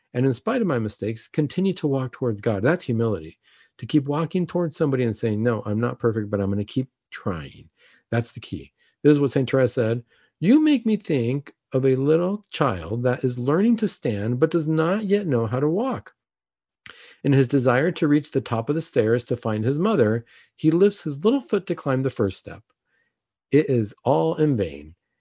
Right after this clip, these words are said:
and at each renewed effort he falls. Well, be like that little child. Always keep lifting your foot to climb the ladder of holiness,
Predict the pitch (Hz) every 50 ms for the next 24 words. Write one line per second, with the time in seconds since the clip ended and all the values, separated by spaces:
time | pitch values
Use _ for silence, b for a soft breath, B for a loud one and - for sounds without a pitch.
0 | _ _ - 127 131 135 131 135 - - 214 240 285 294 - - 214 202 180 170
1 | 156 139 127 113 - 135 139 123 - 160 131 - - - 69 71 73 73 - -
2 | - _ _ _ _ _ _ _ _ _ - 120 143 147 143 156 180 214 214 -
3 | _ _ _ _ _ _ - 139 120 107 123 185 226 247 254 247 226 - - 180
4 | 160 143 143 139 139 - - - 95 82 76 78 80 80 _ _ _ _ _ _
5 | _ - 156 170 185 185 190 185 170 - - - 190 165 - - 151 160 180 175
6 | - - 180 170 165 160 156 143 - - - 180 160 - - 147 - - - 147
7 | 147 147 143 139 131 127 120 123 131 139 139 - 131 127 123 120 - - 196 233
8 | 254 247 220 175 123 98 - - - -